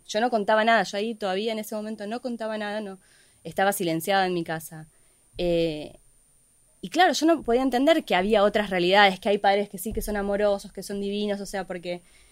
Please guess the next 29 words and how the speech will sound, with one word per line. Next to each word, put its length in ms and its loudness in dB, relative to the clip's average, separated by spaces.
eh, 240 -2
lo 100 -2
que 60 -4
ocurre 240 4
en 60 6
el 60 4
corto 200 4
no 100 0
significa 460 0
que 180 -4
le 120 -2
ocurra 320 0
a 40 -2
todas 160 2
las 100 -2
familias, 520 -6
pero 240 -2
sí 180 -4
donde 240 0
ocurre 540 -2
es 120 -12
muy 160 -8
necesario. 600 -4
Por 120 0
eso 120 2
me 100 2
parece 360 6
que 320 -4
es 140 -12